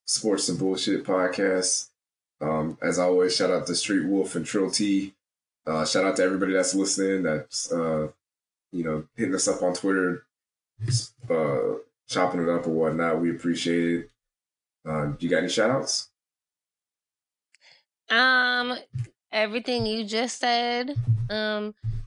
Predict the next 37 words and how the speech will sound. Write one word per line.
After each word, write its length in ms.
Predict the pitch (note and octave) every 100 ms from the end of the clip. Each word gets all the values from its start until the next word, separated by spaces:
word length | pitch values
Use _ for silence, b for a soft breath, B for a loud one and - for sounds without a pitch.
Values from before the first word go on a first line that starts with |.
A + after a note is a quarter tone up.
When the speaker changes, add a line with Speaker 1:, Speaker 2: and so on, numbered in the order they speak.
| - -
Speaker 2:
shout 300 | - C4 B3
out 200 | B3+ B3+
to 160 | C4+
my 160 | B3+ A#3+
neighbors 500 | A#3+ A#3+ A3+ A#3+ A#3
who 120 | A#3+
helped 320 | A3+ A3 G#3
us, 200 | A3+ A3+ -
uh, 460 | G#3 G#3+ G#3+ G#3 G3+
learn 220 | G3+ G#3+
about 300 | G#3+ G3+ G3+
tornadoes. 800 | - G#3+ G#3 A3+ A#3+ A#3+ A#3+ A#3+ - _ _ _
Shout 300 | - A#3 A3+
out 240 | A3+ A3+ -
to 100 | A#3+
Alyssa 420 | A3+ G#3 G#3+ A3+
Milano 520 | G#3+ G3+ G3+ G#3+ G#3+
for 140 | G3+ F#3+
all 120 | F#3+
the 120 | G3
work 220 | F#3 G3
that 120 | G3 F#3+
she's 320 | G3+ G3+ -
doing, 600 | G3 G3+ G3+ G3+ G3 G3+ _ _ _
uh, 340 | F#3+ F#3+ F#3 F#3
with 200 | F#3 F3+
the 80 | G3
pro-choice. 1040 | _ A3 G#3 - B3 A#3 A3+ A3 G#3 -
Shout 260 | - G3 G3
out 160 | G3
to 60 | G#3
Shonda 440 | G3 G3 F#3 F3+
Rhimes 420 | F#3+ G3 G3+ G3+ G3
for 80 |
letting 300 | F#3 F#3 F#3
us 200 | F3+ -
know 520 | F#3 F#3+ F#3+ F#3+ F#3+